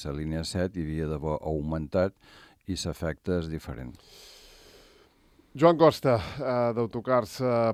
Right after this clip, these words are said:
Speaker 2: Palla, em, gràcies per haver vingut aquest matí, doncs, a explicar, doncs, eh,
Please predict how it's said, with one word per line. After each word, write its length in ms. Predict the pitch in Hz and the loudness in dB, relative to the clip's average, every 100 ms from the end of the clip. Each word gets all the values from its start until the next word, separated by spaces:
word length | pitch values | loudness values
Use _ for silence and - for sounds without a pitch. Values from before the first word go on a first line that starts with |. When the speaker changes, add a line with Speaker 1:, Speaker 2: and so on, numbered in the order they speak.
| - | 2
Speaker 2:
Palla, 320 | 113 110 117 92 - - | 0 2 0 -2 -8 -10
em, 500 | 107 98 98 90 90 | -8 -6 -6 -8 -8
gràcies 320 | 95 87 92 | -8 -10 -12
per 140 | 107 | -8
haver 600 | 95 95 92 90 90 - | -6 -4 -4 -4 -6 -8
vingut 300 | 87 101 101 | -10 -8 -8
aquest 240 | 101 - 101 | -8 -8 -6
matí, 300 | 98 - 113 | -6 -6 -4
doncs, 260 | 127 110 95 | -4 -4 -4
a 340 | 90 85 87 | -4 -4 -6
explicar, 540 | - 82 - 92 101 101 | -8 -12 -12 -10 -6 -4
doncs, 300 | 120 107 - | -2 -6 -8
eh, 260 | 95 87 | -10 -10